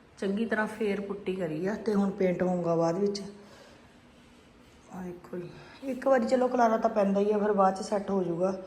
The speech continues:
ਜਦ ਸਾਰਾ ਕੰਮ ਕੰਪਲੀਟ ਹੋ ਜਾਊਗਾ। ਪਹਿਲਾਂ ਬਿਲਕੁਲ ਨਹੀਂ ਤਾਂ ਪਤਾ ਲੱਗਦਾ ਵੀ ਇੰਨੀ ਜ਼ਿਆਦਾ ਗਿਰੂੰਗਾ। ਆਹ ਦੇਖੋ, ਉੱਪਰ ਦਰਾਰਾਂ ਪੈ ਗਈਆਂ,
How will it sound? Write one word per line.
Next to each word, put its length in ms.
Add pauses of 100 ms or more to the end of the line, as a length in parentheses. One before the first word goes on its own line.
(520)
ਜਦ 240
ਸਾਰਾ 240
ਕੰਮ 220
ਕੰਪਲੀਟ 360
ਹੋ 100
ਜਾਊਗਾ। 300 (500)
ਪਹਿਲਾਂ 160
ਬਿਲਕੁਲ 300
ਨਹੀਂ 100
ਤਾਂ 100
ਪਤਾ 200
ਲੱਗਦਾ 380
ਵੀ 180
ਇੰਨੀ 360
ਜ਼ਿਆਦਾ 300 (540)
ਗਿਰੂੰਗਾ। 380
ਆਹ 160
ਦੇਖੋ, 260
ਉੱਪਰ 260
ਦਰਾਰਾਂ 380
ਪੈ 220
ਗਈਆਂ, 260